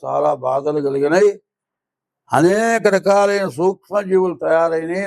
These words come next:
రకరకాలైన వ్యాధులు వస్తున్నాయి. అందరం బాధలు పడుతున్నాం. మరి తింటే పర్వాలేదు, సంపాదించే డబ్బులు రోగాలకు పెట్టడం మొదలు పెడితే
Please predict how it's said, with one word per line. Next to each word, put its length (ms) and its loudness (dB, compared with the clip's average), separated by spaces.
రకరకాలైన 840 0
వ్యాధులు 520 -2
వస్తున్నాయి. 460 -2
అందరం 640 2
బాధలు 440 2
పడుతున్నాం. 500 -2
మరి 320 4
తింటే 440 0
పర్వాలేదు, 580 2
సంపాదించే 760 0
డబ్బులు 360 0
రోగాలకు 720 0
పెట్టడం 460 -8
మొదలు 380 -2
పెడితే 340 0